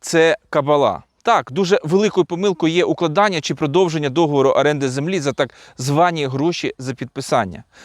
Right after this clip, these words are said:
Багато власників землі беруть гроші і підписують договір, не дивлячись, не говорячи про те, щоб проаналізувати умови договору та порадитися з юристами та своїми рідними.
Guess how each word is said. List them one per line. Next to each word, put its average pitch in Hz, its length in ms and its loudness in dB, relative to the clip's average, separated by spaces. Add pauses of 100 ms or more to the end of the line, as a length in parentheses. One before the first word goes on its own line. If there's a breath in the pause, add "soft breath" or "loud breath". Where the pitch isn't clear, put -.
Багато 160 440 0
власників 156 480 -2
землі 165 380 -4 (240 soft breath)
беруть 151 280 0
гроші 185 480 2
і 165 80 -8
підписують - 760 -4
договір, 151 420 2
не 143 160 -2
дивлячись, 117 640 -2 (280 soft breath)
не 143 80 -2
говорячи 214 460 0 (240 loud breath)
про 170 160 2
те, 277 280 0 (140)
щоб - 220 -2 (320)
проаналізувати 165 760 2
умови 131 260 0
договору 143 460 2
та 127 300 2
порадитися 143 680 -2 (180)
з 120 140 -14
юристами 135 560 -2 (280 soft breath)
та 127 260 2
своїми 127 600 -4
рідними. 95 580 -4